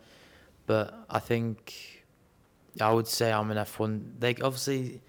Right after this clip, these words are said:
I mean, unless you've done other sims, I wouldn't say you, you're really a sim racer 'cause you've just done F one. And F one isn't really, you know, a sim either. So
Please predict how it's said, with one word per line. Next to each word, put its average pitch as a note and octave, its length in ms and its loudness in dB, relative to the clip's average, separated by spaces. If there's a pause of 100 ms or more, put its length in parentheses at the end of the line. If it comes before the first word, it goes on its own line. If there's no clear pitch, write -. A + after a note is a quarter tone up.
(600)
I B2 60 -2
mean, B2 480 -2 (520)
unless C#3 260 2
you've C#3 100 -2
done C3 160 4
other A#2 220 2
sims, A2 400 0
I A2 80 2
wouldn't A2 240 0
say A2 160 -2
you, G#2 260 -4 (440)
you're G#2+ 180 0
really G#2+ 200 0
a G#2+ 40 -2
sim A2 320 2
racer F#2+ 320 0
'cause G2 180 -2
you've G2 120 -4
just - 160 -4
done G#2 120 2
F G#2 220 -2
one. G2 280 0 (960)
And G#2+ 120 -2
F - 140 -2
one G#2+ 100 4
isn't G2+ 180 0
really, G2 240 0
you F#2+ 160 -4
know, G2 140 0
a F#2 60 -2
sim G2 580 -2 (240)
either. F#2+ 480 -4 (880)
So F#2+ 320 -4